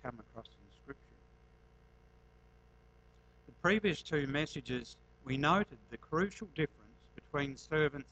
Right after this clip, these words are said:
and slaves. Servants are hired and they can leave the job, and slaves are owned.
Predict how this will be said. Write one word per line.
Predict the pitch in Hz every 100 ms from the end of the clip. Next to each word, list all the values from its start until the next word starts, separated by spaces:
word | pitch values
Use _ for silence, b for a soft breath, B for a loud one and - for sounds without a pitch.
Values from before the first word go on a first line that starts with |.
| -
and | 127
slaves. | - 165 180 127 101 - - - - - - -
Servants | 170 175 190 170 - 143
are | 131 123 135
hired | 147 120 113 151 - - - -
and | 127 127
they | 131
can | - 127 131
leave | 139 131
the | 113
job, | - 120 131 - - - -
and | 143 151
slaves | - 160 139 131 131
are | 156 151
owned. | 175 139 113